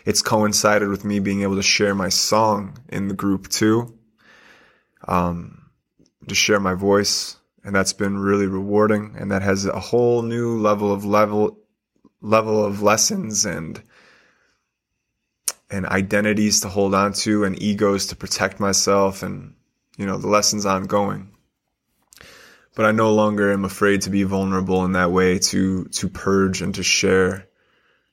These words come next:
And, um, I think it's allowing other people around me to the same.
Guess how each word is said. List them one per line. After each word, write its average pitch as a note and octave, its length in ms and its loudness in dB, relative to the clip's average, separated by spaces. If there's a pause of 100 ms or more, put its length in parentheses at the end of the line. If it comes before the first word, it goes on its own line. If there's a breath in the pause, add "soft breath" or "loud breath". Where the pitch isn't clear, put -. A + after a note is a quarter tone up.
And, F#2 340 0
um, F2+ 500 -6 (1120)
I G2+ 100 -4
think G#2+ 220 0
it's G2+ 140 0
allowing F#2+ 400 4
other F#2 180 2
people F#2 360 -2
around F#2+ 280 -2
me F#2+ 120 -6
to G2 400 -4
the G3 140 -10
same. F#2 440 -2